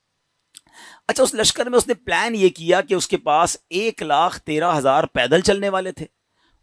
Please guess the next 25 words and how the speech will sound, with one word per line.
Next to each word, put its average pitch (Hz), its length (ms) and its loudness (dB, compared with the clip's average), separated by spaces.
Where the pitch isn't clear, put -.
और 147 160 -4
एक 220 340 -8
लाख 135 580 2
तीस 254 260 -2
हजार 147 300 2
के 175 120 -6
करीब 143 540 -2
घोड़ा 139 280 4
चलाने 117 320 -6
वाले, 104 220 -12
घुड़सवार, 127 560 2
horse 185 420 2
rider। 123 340 -4
Try 147 200 0
to 165 180 0
imagine 147 380 2
कितना 196 340 2
बड़ा 156 320 4
उसका 196 220 2
जुलूस 156 380 4
था, 151 180 2
कितना 170 320 -2
बड़ा 175 160 2
लश्कर 147 340 -4
था। - 200 -20